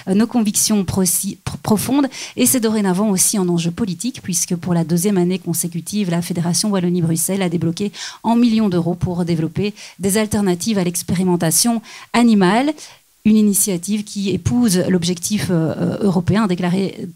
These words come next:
comme tel depuis deux mille dix, de se passer totalement à terme de l'expérimentation animale. Alors, qu'en pensent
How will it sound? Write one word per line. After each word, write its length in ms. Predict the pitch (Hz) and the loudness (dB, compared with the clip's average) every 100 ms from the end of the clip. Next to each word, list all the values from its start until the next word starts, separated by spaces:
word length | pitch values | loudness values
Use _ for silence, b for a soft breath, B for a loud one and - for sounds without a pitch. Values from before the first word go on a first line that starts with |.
| - | -8
comme 180 | 185 170 | -4 -2
tel 160 | 214 | 0
depuis 180 | 196 180 | 0 -2
deux 120 | 180 | 0
mille 160 | 185 160 | 0 0
dix, 200 | 180 214 | -2 -2
de 140 | 180 | -2
se 180 | 190 - | -2 -2
passer 380 | 180 170 170 226 | -2 -2 -2 -2
totalement 480 | - - 208 175 151 | -2 -2 0 2 0
à 80 | 143 | -2
terme 240 | 160 151 | -6 -6
de 80 | 165 | -6
l'expérimentation 880 | 160 - 180 170 170 165 165 - 190 | -6 -4 -4 -2 -2 -4 -2 0 2
animale. 320 | 170 196 247 | 4 4 4
Alors, 180 | 180 180 B B B _ | 4 2 B B B _
qu'en 160 | - 285 | 0 2
pensent 440 | - 226 190 - | 4 2 2 0